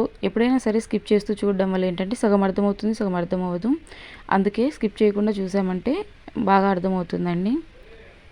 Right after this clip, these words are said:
చూస్తున్నారు కదండి, ఉల్లిపాయ పొట్టు కలరే వచ్చింది, దగ్గర దగ్గర కాస్త డిఫరెంట్గా ఉంటుంది, చాలా బాగుంటుందండి చేతుల నిండుగా. మీరు డిజైన్ కాకుండా చందమామల్లాగా కూడా పెట్టేసుకోవచ్చండి. ఇంకా సన్నగా రావాలి డిజైన్ అనుకున్నట్లయితే అగరబత్తిని వెలిగించిన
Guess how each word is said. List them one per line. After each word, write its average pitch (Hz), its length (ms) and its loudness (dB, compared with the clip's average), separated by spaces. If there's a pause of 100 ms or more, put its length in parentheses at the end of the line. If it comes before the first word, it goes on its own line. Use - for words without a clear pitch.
(240)
చూస్తున్నారు 208 400 0
కదండి, 214 260 2 (500)
ఉల్లిపాయ 233 360 6 (100)
పొట్టు 208 220 2 (140)
కలరే 202 320 6
వచ్చింది, 196 380 -2
దగ్గర 185 280 0
దగ్గర 185 200 4 (100)
కాస్త 180 280 -2
డిఫరెంట్గా 180 480 -2
ఉంటుంది, 185 320 -2 (100)
చాలా 190 380 0
బాగుంటుందండి 190 640 0
చేతుల 180 380 -2
నిండుగా. 175 340 0 (540)
మీరు 240 200 6
డిజైన్ 233 320 6
కాకుండా 233 380 2 (180)
చందమామల్లాగా 214 680 4 (100)
కూడా 226 200 2
పెట్టేసుకోవచ్చండి. 190 880 -2 (1160)
ఇంకా 269 260 4
సన్నగా 240 400 6
రావాలి 226 340 6
డిజైన్ 214 260 2
అనుకున్నట్లయితే 202 600 2 (140)
అగరబత్తిని 208 500 2
వెలిగించిన 202 340 2